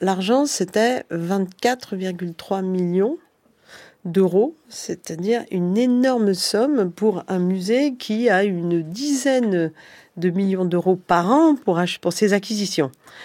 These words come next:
Alors, finalement, il lance une campagne Tous mécènes auprès du grand public, auprès des mécènes, et cetera. Et puis, ils finissent par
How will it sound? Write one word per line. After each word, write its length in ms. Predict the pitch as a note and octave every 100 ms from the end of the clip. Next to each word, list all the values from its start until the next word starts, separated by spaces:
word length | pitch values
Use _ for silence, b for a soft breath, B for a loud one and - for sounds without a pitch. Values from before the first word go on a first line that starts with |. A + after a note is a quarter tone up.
| B B B _
Alors, 300 | A#3 A#3 F3+
finalement, 420 | - C4+ B3+ A3+
il 220 | G3 F#3+
lance 400 | A3 B3 G#3+ -
une 100 | G#3
campagne 440 | F#3+ F3+ F3 D#3+ D3+
Tous 280 | G3 F3+ F#3
mécènes 540 | F#3 - A#3 D4 F4+ - _ _ _ _ _ _ _ - - _ _
auprès 260 | A3+ - A#3+
du 80 | G#3
grand 220 | - G3
public, 580 | - F#3+ G#3+ C#4 C#4 B3
auprès 240 | G3+ G3+
des 100 | F#3
mécènes, 560 | F#3 F#3+ F#3 G#3+ G3 F3
et 60 | E3
cetera. 520 | - - F#3 C4+ F#4+ B B B B B
Et 180 | - A3
puis, 560 | G3 - A#3+ C4 D4+ - A3+
ils 60 |
finissent 500 | A3 - A#3 C4 C#4+
par 300 | - G3 F3